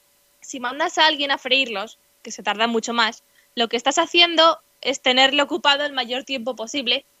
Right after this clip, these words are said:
y así te evitas su molesta compañía durante un rato.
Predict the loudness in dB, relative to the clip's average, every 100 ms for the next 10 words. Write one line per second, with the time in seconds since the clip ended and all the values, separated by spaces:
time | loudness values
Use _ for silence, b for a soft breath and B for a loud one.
0 | _ 2 2 2 -6 -6 -6 -4 0 -2
1 | -2 -6 0 0 0 0 0 2 2 4
2 | 2 2 0 0 -4 -4 -4 -4 -8